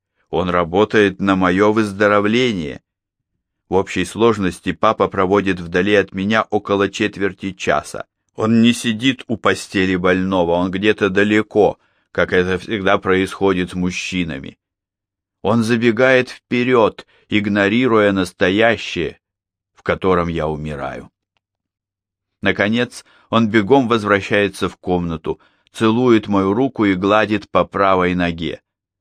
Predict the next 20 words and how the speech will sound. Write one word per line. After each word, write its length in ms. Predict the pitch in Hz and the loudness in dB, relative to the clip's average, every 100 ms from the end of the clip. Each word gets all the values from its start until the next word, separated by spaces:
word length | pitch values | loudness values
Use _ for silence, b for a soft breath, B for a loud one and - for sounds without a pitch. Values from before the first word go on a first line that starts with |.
| _ _ | _ _
Только 340 | - 90 87 85 | -4 -4 -2 -6
что 240 | - - | -6 -6
на 180 | 82 85 | -4 -4
бедре 440 | 80 85 82 95 | -4 -4 -2 -2
появилось 640 | 95 87 85 82 92 87 82 | 0 -2 -2 -2 -2 -2 -4
чёрное 640 | - - 87 87 85 85 | -8 -4 -2 -2 -6 -6
пятно. 580 | - 82 - - 65 - _ _ _ _ _ _ _ _ _ _ | -6 -10 -10 -10 -10 -10 _ _ _ _ _ _ _ _ _ _
Первое, 560 | - 80 90 78 64 65 | -6 -2 -2 -4 -8 -10
которое 500 | - 65 78 76 80 | -10 -8 -6 -4 -4
он 140 | 78 | -4
видит 340 | 78 82 76 76 | -6 -8 -8 -10
на 120 | 78 | -10
моём 340 | 76 78 76 78 | -8 -6 -8 -8
теле. 380 | 90 69 64 - _ _ _ _ _ _ _ _ - | -8 -8 -12 -18 _ _ _ _ _ _ _ _ -4
При 140 | 98 | -2
виде 280 | 98 107 101 | 0 -2 -2
незнакомого 760 | 98 90 95 90 104 95 92 | -2 -2 -4 -2 0 0 -2
симптома 680 | - 90 85 - - 107 98 | -2 -6 -6 -6 -2 0 0
папа 360 | 87 98 101 95 | -2 -2 -2 -4
замирает, 800 | 95 95 98 101 92 80 76 | -4 -4 -4 -2 0 -2 -6